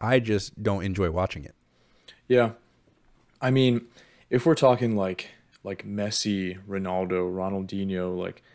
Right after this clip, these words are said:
Speaker 2: you know, those guys are doing exciting things every single time the ball touches their foot. But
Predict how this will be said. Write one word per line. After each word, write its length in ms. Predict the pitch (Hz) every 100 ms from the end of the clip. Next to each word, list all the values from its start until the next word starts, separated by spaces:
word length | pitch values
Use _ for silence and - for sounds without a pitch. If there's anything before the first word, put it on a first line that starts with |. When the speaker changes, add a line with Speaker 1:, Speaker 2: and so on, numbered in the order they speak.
| _ _ -
Speaker 2:
you 100 | 110
know, 160 | 104
those 260 | 95 113 123
guys 280 | 135 127 113
are 80 |
doing 240 | 104 104 98
exciting 420 | 90 98 95 92
things 260 | 92 92 92
every 160 | 90
single 220 | - 92
time 220 | 92 90 92
the 60 |
ball 240 | 87 90 90
touches 340 | 98 92 90
their 140 | 90 87
foot. 400 | - 92 107 - _ _ _
But 460 | 98 95 92 87